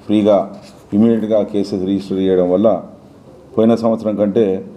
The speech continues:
మూడు వందల యాభై కేసుల దాకా, ఆ, కొత్తగా నమోదు చేయడం జరిగింది ఎక్కువ. తర్వాత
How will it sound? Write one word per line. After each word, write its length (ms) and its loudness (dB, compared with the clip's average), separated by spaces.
మూడు 260 2
వందల 440 2
యాభై 380 0
కేసుల 340 -2
దాకా, 480 0
ఆ, 300 -4
కొత్తగా 560 0
నమోదు 360 -2
చేయడం 200 2
జరిగింది 400 -2
ఎక్కువ. 280 0
తర్వాత 320 2